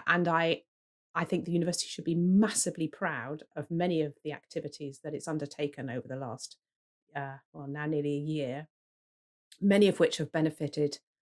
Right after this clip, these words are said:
the local population, but have also benefited the university because, because we now have this fabulous working relationship, close working relationship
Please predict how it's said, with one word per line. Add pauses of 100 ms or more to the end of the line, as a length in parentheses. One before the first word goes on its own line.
(340)
the
local
population,
but
have
also
benefited
the
university
because, (580)
because
we
now
have
this
fabulous
working
relationship,
close
working
relationship